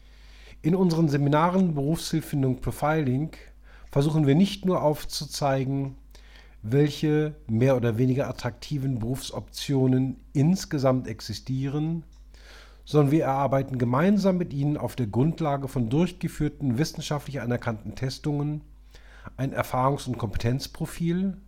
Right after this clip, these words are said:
sowie eine Feststellung Ihrer beruflichen Interessenschwerpunkte, um auf dieser Grundlage zu klaren Ergebnissen zu kommen, wie Ihre berufliche Zukunft nach der Bundeswehr sinnvollerweise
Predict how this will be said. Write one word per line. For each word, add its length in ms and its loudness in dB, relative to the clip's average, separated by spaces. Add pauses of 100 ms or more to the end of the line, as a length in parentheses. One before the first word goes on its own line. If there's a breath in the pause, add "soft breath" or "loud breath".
(1120 soft breath)
sowie 600 2
eine 200 0
Feststellung 600 0
Ihrer 220 -4
beruflichen 420 -6
Interessenschwerpunkte, 1120 -4
um 200 -4
auf 200 -4
dieser 400 4
Grundlage 840 -6 (720 loud breath)
zu 200 -8
klaren 420 2
Ergebnissen 560 -4
zu 160 -10
kommen, 480 -2 (840 soft breath)
wie 500 2 (440)
Ihre 300 2
berufliche 460 -4
Zukunft 600 -6
nach 260 2
der 140 -4
Bundeswehr 800 -2 (460 soft breath)
sinnvollerweise 1300 2